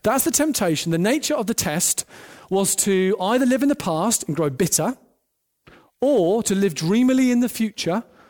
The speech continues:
and live for the day when he wasn't a slave, as he had these great dreams. How did he live in the present? I hear you cry. Let me suggest a couple of points. The first of all, then, he refused to live in the pa-, in the past.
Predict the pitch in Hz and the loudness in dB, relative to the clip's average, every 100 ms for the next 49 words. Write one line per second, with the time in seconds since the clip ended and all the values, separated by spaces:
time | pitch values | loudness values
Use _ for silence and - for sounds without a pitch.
0 | - _ 165 170 190 214 - 220 214 214 | -20 _ -2 0 2 0 -2 -2 0 2
1 | 208 196 196 226 185 160 151 - 151 131 | 2 0 0 0 -2 -2 -2 -2 -2 -2
2 | 160 202 - - 151 170 170 180 - 180 | -2 -4 -10 -6 -2 0 0 -2 -2 -4
3 | 185 160 139 - - - 269 277 269 269 | -2 -4 -4 -8 -12 -4 0 0 2 2
4 | 254 202 196 196 185 - 190 139 123 - | 2 2 2 0 -4 -2 -2 -2 -6 -8
5 | 151 147 151 175 170 - 170 131 123 - | -6 -2 0 0 -2 -2 -4 -2 -6 -10
6 | _ - - - _ _ 147 196 302 233 | _ -20 -20 -20 _ _ -2 0 2 2
7 | 233 196 185 185 170 - - - _ - | 2 0 0 -2 0 -4 -8 -14 _ -12
8 | - 175 170 156 160 127 - - 285 311 | -8 -4 -4 -2 -4 -4 -6 -2 0 0
9 | - 233 202 160 139 156 - - - - | 0 2 2 0 -2 -4 -6 -20 -20 -20
10 | - - 214 208 - 277 247 156 147 - | -6 0 2 2 0 0 0 0 -2 -2
11 | 180 147 147 139 165 160 156 156 123 - | -2 -2 -2 -4 -4 -4 -4 -4 -6 -8
12 | - | -12